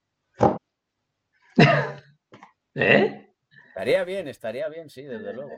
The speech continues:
Speaker 1: Sí, sobre todo hay una, hay un ejercicio con, eh, ruido de público, que ahí así que ya no das, no das pico en bola ya.
Speaker 2: <laughs>
Speaker 1: Pero ya sí
Speaker 2: Y
Speaker 1: que
Speaker 2: ya
Speaker 1: las bolas, nunca mejor dicho, no las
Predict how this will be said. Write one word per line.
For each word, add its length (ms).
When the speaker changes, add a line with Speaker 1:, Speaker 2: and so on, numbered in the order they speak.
Speaker 1:
Sí, 380
sobre 260
todo 300
hay 200
una, 420
hay 200
un 60
ejercicio 680
con, 480
eh, 280
ruido 280
de 120
público, 640
que 180
ahí 180
así 240
que 120
ya 100
no 80
das, 260
no 160
das 200
pico 200
en 60
bola 240
ya. 160
Speaker 2:
<laughs> 840
Speaker 1:
Pero 140
ya 120
sí 140
Speaker 2:
Y 40
Speaker 1:
que 120
Speaker 2:
ya 60
Speaker 1:
las 300
bolas, 460
nunca 280
mejor 280
dicho, 380
no 140
las 120